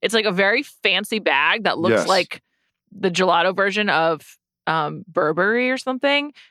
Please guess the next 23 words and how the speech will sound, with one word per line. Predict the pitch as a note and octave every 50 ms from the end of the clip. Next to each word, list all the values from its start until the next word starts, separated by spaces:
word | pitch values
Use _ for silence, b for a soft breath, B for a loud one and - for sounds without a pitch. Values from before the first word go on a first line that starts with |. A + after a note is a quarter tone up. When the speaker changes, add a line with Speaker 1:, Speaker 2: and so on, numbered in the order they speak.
| b _ -
Speaker 1:
The | F3 F3+
great | F3+ - G#3+ A#3+ D#4+ -
packaging, | F#4 D4 B3 A3 A#3 A3 A#3 A3+ A3 E3
and | G3
we're | G3+ G#3+
tasting | G#3 - C#4 B3 - A#3+ A3+ G3+
three | - F#3+ F#3+ G3 G3+
flavors. | G#3 - E3+ D#3+ D#3+ D3 C3+ - - - - - - _ _ _ _ _ _
S'mores, | - - - A3 G#3+ G3+ F3+ F3 G3+ E4 G4 - - - - _ _ _ _ _ _ _ _ _ _ _
pistachio, | B3 A#3+ - A#3 F#3+ F#3 E3+ - - D#3+ C#3+ D3 E3 A3 A3+ _ _ _ _ _ _ -
and | G3+ G3+ G3+
then | G3+ G3
a | F#3+
hazelnut | F3 F#3 - C4 C4+ C#4 D#4 F4 F4 F4 F4 F4 - - _ _ _
mousse | A3+ G3+ G#3+ A#3 B3 C#4+ - -
and | - F3+ F3 D#3+
chocolate | - - - G#3 G#3+ - A#3+ - -
crunch, | - - - F3 E3+ D3+ - - -
which | - E3 -
is, | - - - _ _ _ - F#3
I |
can't | F#3+ - - - F4 C#4 F#3+
wait. | F#3 F#3 F3+ D#3+